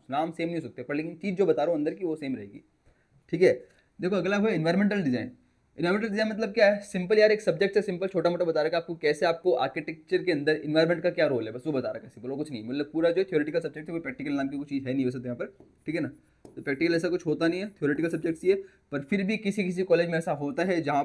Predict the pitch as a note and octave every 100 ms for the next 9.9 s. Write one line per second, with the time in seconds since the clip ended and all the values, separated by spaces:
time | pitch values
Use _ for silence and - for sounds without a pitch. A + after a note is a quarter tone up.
0 | - D3+ - D3+ D#3 D3+ C#3 - C#3 D3
1 | C#3 D#3 D#3 C3 C3 B2+ B2+ B2+ A#2 A2
2 | A#2+ C3 A2+ - _ _ _ _ D3+ D3+
3 | D3 D3+ C#3 C#3+ C3+ C#3 B2+ B2+ C3+ A#2+
4 | A#2+ A#2+ C3+ C3+ C#3+ D3 C#3 C#3 C3+ B2
5 | C3+ D#3 - _ _ C#3 C3 C3+ C#3+ C3+
6 | C3+ C#3+ C3+ A2+ A2 - _ _ _ _
7 | - G3 C3+ - _ _ - G3+ G3+ F#3+
8 | F#3+ G3 G3 E3+ F3 F3+ D3 D3 C#3+ A2
9 | A#2+ C#3 B2+ B2+ G#2+ G#2 G#2+ D#3+